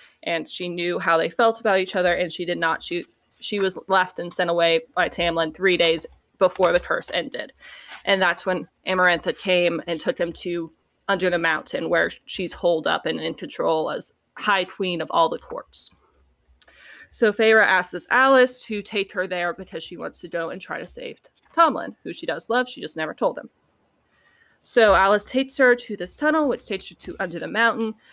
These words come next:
She pretty much gets lost under there. She doesn't really know where to go. She, before she leaves Alice, she tells her to go find Nesta,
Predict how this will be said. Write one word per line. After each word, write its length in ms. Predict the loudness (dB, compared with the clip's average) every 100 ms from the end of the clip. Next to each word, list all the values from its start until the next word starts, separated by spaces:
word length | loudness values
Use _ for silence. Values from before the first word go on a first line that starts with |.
| _
She 280 | -10 -4 -4
pretty 240 | 0 2
much 240 | 4 2 2
gets 280 | -2 -2 0
lost 500 | 4 6 6 2 -6
under 320 | -4 -2 -4
there. 280 | 0 2 2
She 160 | 0 -4
doesn't 240 | -4 -4
really 240 | -4 -2 -2
know 220 | -4 -2
where 140 | -4
to 80 | -6
go. 500 | -2 0 2 0 -2
She, 400 | -8 -6 -4 -4
before 360 | -2 0 4 4
she 140 | 4
leaves 200 | 0 0
Alice, 280 | -2 -2 -2
she 120 | -6
tells 280 | -8 -6 -6
her 80 | -6
to 60 | -8
go 100 | -6
find 260 | -6 -4
Nesta, 500 | -4 -4 0 0 0